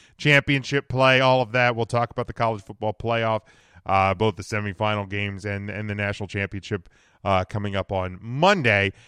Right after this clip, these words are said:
Uh, but let's start here, Sean. Um, against the spread this past week, and I went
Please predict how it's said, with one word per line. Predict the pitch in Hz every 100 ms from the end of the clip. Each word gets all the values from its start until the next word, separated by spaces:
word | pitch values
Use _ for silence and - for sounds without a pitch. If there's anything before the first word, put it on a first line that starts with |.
| _ -
Uh, | 147
but | 160
let's | 208 180
start | - 233 202
here, | 202
Sean. | 180 196 196 196
Um, | 196 165 170 165 151 - _ _ _ _ _ _ _ _ _ _ -
against | 139 180 175
the | 165
spread | - 180 175
this | 160
past | - 175 160 165
week, | 170
and | 165 160
I |
went | 165 165 156